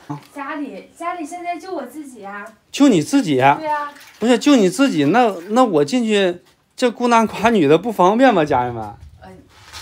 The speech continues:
Speaker 1: 孤男寡女，呃，你说的也是哈。
Speaker 2: 是不是啊？
Speaker 1: 那不行。
Speaker 2: 我怕别人说闲话误会。
Speaker 1: 呃，不太好听。那你
Speaker 2: 毕竟你还没男朋友嘛。
Speaker 1: 不行，你晚一点来嘛。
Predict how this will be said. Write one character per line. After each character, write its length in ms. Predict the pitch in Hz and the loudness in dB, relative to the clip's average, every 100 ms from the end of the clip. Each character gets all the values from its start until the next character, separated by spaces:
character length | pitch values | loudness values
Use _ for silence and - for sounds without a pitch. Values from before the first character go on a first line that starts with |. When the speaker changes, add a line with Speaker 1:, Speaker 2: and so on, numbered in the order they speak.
| - - | -20 -20
Speaker 1:
孤 100 | 247 233 | -18 -14
男 200 | 220 233 | -14 -12
寡 200 | 214 220 | -14 -14
女， 100 | - | -18
呃， 120 | 180 190 | -16 -16
你 220 | 185 180 | -16 -16
说 160 | 247 | -10
的 80 | 262 | -8
也 160 | 247 180 | -8 -12
是 240 | - 247 | -18 -18
哈。 240 | 214 170 165 | -18 -14 -6
Speaker 2:
是 220 | - 196 | -2 0
不 100 | 180 | 2
是 80 | 170 | 4
啊？ 360 | 156 139 139 _ _ | 6 4 0 _ _
Speaker 1:
那 100 | - | -10
不 40 | 185 | 0
行。 80 | 156 | 0
Speaker 2:
我 60 | |
怕 160 | 165 208 | 2 2
别 180 | 185 202 | 4 2
人 120 | 208 | 2
说 280 | - - 202 | -4 0 0
闲 220 | 151 156 | 2 -2
话 180 | 180 175 | 2 0
误 220 | 208 147 | 0 -2
会。 240 | 131 120 _ - | -2 -2 _ -4
Speaker 1:
呃， 760 | 196 143 - 185 175 170 170 180 - _ 180 | -2 -2 -8 -16 -16 -16 -18 -20 -20 _ _
不 80 | 196 | -20
太 120 | 233 | -18
好 200 | 220 208 | -16 -18
听。 300 | - - 175 170 233 | -18 -16 -16 -16 -10
那 100 | 311 | -4
你 80 | |
Speaker 2:
毕 60 | 302 | -2
竟 180 | 226 185 | 0 0
你 60 | |
还 120 | 135 156 | 0 0
没 140 | 160 | 0
男 180 | 143 139 | 0 -4
朋 200 | 113 120 | -8 -8
友 120 | 123 | -8
嘛。 120 | 110 - _ _ - _ - | -10 -20 _ _ -20 _ -20
Speaker 1:
不 80 | 311 | -12
行， 180 | 269 269 | -8 -6
你 60 | |
晚 200 | 277 180 | -4 -6
一 40 | 220 | -6
点 160 | 247 | -10
来 140 | 190 160 | -10 -12
嘛。 140 | 170 | -16